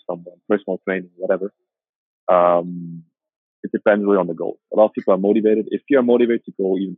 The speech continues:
further, then you should consider to be more specific. And, uh, programming in a box maybe is good, hundred percent, but maybe doesn't fulfill your goal?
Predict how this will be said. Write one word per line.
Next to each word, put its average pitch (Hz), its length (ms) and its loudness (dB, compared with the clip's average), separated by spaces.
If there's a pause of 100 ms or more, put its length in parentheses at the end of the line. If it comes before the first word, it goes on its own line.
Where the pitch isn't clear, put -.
further, 110 400 4 (400)
then 95 200 -2
you 95 80 -4 (100)
should - 180 -6
consider 110 640 2 (720)
to 95 80 -14
be 92 140 -2
more 87 220 -2
specific. - 340 -6 (1900)
And, 90 600 0 (120)
uh, 82 240 0 (120)
programming 104 440 4
in 95 60 0
a 90 80 0
box 101 320 4 (560)
maybe 95 640 -2 (460)
is 104 140 0 (140)
good, 135 200 4
hundred 101 240 2
percent, 120 380 2
but - 100 -8
maybe 98 180 0
doesn't 101 380 0
fulfill 123 720 4 (540)
your 95 120 -4
goal? 95 260 0